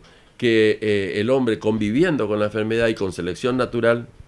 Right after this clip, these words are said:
lo que descubrió Darwin, es decir, la gran diseñadora de especies resistentes,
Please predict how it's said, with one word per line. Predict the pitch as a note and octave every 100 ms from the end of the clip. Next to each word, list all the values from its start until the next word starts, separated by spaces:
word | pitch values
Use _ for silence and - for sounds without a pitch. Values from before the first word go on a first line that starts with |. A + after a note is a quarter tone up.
| _ - - - _ _ _ _ _ _ _ -
lo | E2+ D#2+
que |
descubrió | D#2 D#2+ F2 F#2 F#2+
Darwin, | A2 G2+ F2+
es | D#2+
decir, | F#2+ E2 -
la | F#2 F2
gran | F2+ A2+ A#2+
diseñadora | G2+ - E2+ F2 F#2
de | F#2+
especies | D#2+ G2 G2 F2
resistentes, | E2+ E2+ - G2+ G2 G#2+